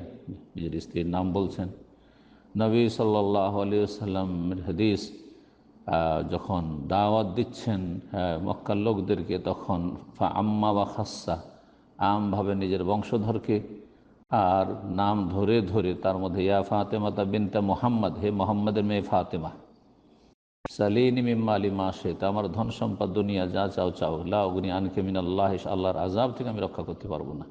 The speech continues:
ইয়া সাফিয়া বিনতে আব্দুল মুত্তালিব, হে ফুফু আব্দুল মুত্তালিবের কন্যা সাফিয়া", ফুফুর নাম বলছেন। এইভাবে নবী সাল্লাল্লাহু আলাইহি ওয়াসাল্লাম বহু সময় নাম বলেছেন।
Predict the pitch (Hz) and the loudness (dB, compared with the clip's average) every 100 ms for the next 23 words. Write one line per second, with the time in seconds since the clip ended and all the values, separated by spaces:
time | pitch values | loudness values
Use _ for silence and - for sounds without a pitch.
0 | - _ _ - - - _ 107 110 110 | -18 _ _ -20 -20 -20 _ 4 4 4
1 | 123 117 135 123 127 123 120 104 104 117 | 2 2 2 2 2 2 2 2 0 0
2 | 113 - 107 90 85 80 117 117 127 - | 0 0 0 0 -2 0 2 2 0 -2
3 | - - - - - - 127 120 127 95 | -10 -16 -20 -20 -10 0 0 2 2 2
4 | 92 101 101 123 113 113 - 107 107 101 | 2 -2 0 0 2 0 2 2 4 4
5 | 104 98 - - - 117 107 98 87 87 | 2 2 -4 -10 -4 0 2 2 0 0
6 | 110 92 113 82 73 - - - - 101 | -2 0 2 2 -2 -10 -18 -20 -4 -4
7 | - 92 87 85 85 90 85 92 95 - | -2 -2 -2 -2 -2 -2 -4 -6 -6 -10
8 | - - - _ _ _ _ _ _ _ | -20 -20 -20 _ _ _ _ _ _ _
9 | - 160 131 135 135 127 123 120 123 113 | 0 2 4 2 2 0 2 2 0 0
10 | 127 107 107 127 180 165 - 107 98 90 | 0 0 -2 0 0 0 -2 -2 0 0
11 | 87 87 85 - 87 | 0 -2 -4 -6 -12